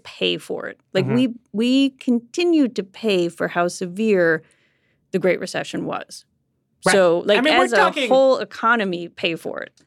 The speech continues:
Speaker 2: I mean, people, d-, I, I, I think in a way, I mean, this is still not by you, but by the world, underrated. I mean, we're talking trillions of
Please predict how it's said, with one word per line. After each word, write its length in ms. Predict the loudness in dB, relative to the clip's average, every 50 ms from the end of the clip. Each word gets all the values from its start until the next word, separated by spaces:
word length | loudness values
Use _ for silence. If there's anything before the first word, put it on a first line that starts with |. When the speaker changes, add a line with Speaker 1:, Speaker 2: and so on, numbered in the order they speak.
| _ -2
Speaker 2:
I 60 | -2
mean, 100 | 0 2
people, 220 | 2 2 2 2 0 -4
d-, 80 | -4 -4 -6 -6
I, 180 | -10 -10 -10 -12 _ -20
I, 120 | -20 -20 _ _ _ _ -16 -16 -16 -10 -6 -4
I 80 | -4
think 180 | -2 -2 0 2
in 60 | 2
a 80 | 2 2
way, 380 | 2 2 2 2 4 2 2 2
I 100 | 0 0
mean, 160 | 0 0 -2
this 180 | -2 -4 -4
is 100 | -6 -8
still 460 | -6 -2 0 0 0 -2 -4 -8 -10 _
not 180 | -6 -6 -4 -4
by 100 | -4 -6
you, 240 | -4 -2 -2 -2 -2
but 220 | -4 -6 -10 -8 -10
by 320 | -10 -10 -10 -10 -12 -14 _ _ -20 -20 -20 -20 _ -8
the 60 | -6 -2
world, 460 | 0 2 2 2 0 -2 -4 -8 -8 -6
underrated. 640 | -4 -2 -2 -4 -2 -2 -2 -2 -2 -2 -4 -8
I 40 | -6 -6
mean, 180 | -4 -2 0
we're 200 | 0 2 0 0
talking 680 | -2 -2 -2 -2 -2 -2 -2 -4 -2 -4 -6 -8 -12 -16 _ _ _ _ _ _ _ _ _ _
trillions 600 | -6 0 0 2 2 2 0 -2 -2 -4 -4 -6
of 200 | -6 -6 -8 -12